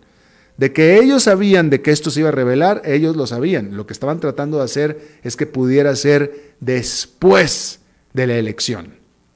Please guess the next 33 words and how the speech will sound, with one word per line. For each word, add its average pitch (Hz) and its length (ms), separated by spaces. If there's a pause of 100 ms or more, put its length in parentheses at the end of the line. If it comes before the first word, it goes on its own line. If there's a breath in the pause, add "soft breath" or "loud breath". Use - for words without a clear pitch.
(1600)
Pero 131 360
pues 127 540
no 143 100
le 175 120
salió, 226 580 (400)
no 147 240
le 160 100
salió. 165 440 (340 loud breath)
Habrá 151 580
que 202 160
ver 202 240
desde 156 300
cuándo 190 320
el 180 80
New 185 80
York 180 200
Times 190 280
tiene 170 180
estos 165 200
papeles. 151 460
Igual 151 300
los 208 220
tiene 202 340
desde 156 380
el 151 160
día 208 380
uno, 240 680
hace 156 220
cuatro 165 320
años. 185 340
Probablemente 196 760
puede 202 340
ser. - 480